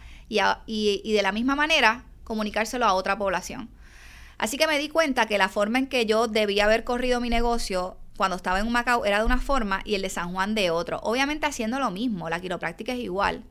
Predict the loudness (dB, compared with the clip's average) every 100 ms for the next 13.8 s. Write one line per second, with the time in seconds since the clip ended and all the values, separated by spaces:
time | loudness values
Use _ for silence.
0 | -20 -20 -20 -20 -20 -4 0 2 0 2
1 | 2 4 2 0 -4 -2 -4 -2 0 0
2 | 0 -2 -4 -4 -2 0 0 0 0 -2
3 | 0 -2 -2 -4 -6 -6 -6 -6 -6 -4
4 | -4 -4 -6 -6 -6 -2 -2 -4 -6 -6
5 | -8 -8 -6 -4 -4 -2 0 0 0 0
6 | 2 4 2 0 -2 -2 -4 -20 -20 -20
7 | -8 0 2 2 0 0 0 2 2 2
8 | 0 -2 -2 -4 -2 -2 0 -2 -4 -6
9 | -10 -12 -12 -16 -18 -20 -20 -20 -20 -20
10 | -10 2 2 2 0 6 6 6 2 -4
11 | -2 2 2 4 4 4 2 4 6 6
12 | 6 4 4 4 6 4 4 -2 -6 -8
13 | -8 -4 0 0 2 2 2 -2